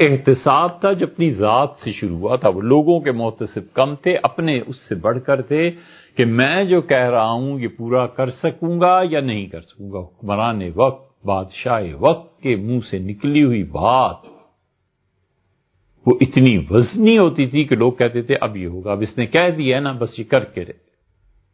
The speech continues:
اور یہ کردار ہے۔ اسلامی معاشرے میں ہر آدمی کا کردار ایسے ہی ہوتا تھا۔ وہ فضول باتیں کرتے ہی نہیں تھے، جو کہہ دیا ہے یہ کرنا ہے۔ سو بار سوچ کے کسی سے وعدہ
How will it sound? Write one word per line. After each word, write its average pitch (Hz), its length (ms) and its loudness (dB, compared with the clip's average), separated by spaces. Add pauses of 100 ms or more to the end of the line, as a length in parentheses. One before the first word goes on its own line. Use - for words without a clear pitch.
(840)
اور 117 140 4
یہ 180 100 4
کردار 165 580 2
ہے۔ 127 180 -2 (1500)
اسلامی 143 400 2
معاشرے 139 600 0
میں 208 260 -2
ہر 139 220 0 (100)
آدمی 165 500 0
کا 190 120 2
کردار 117 480 0
ایسے 98 280 -8
ہی 98 80 -10
ہوتا 85 300 -16
تھا۔ - 100 -20 (760)
وہ 107 60 -4
فضول 113 360 4
باتیں 110 380 0
کرتے 165 340 -2
ہی 175 120 4
نہیں 92 160 -6
تھے، - 180 -16
جو 120 280 0
کہہ 170 300 2
دیا 185 340 2
ہے 190 180 0 (260)
یہ 120 100 -4
کرنا 87 420 -6
ہے۔ - 100 -20 (1700)
سو 139 280 4
بار 127 200 4
سوچ 190 480 2
کے 131 160 -8
کسی - 300 -12
سے 120 80 -6
وعدہ 98 320 -4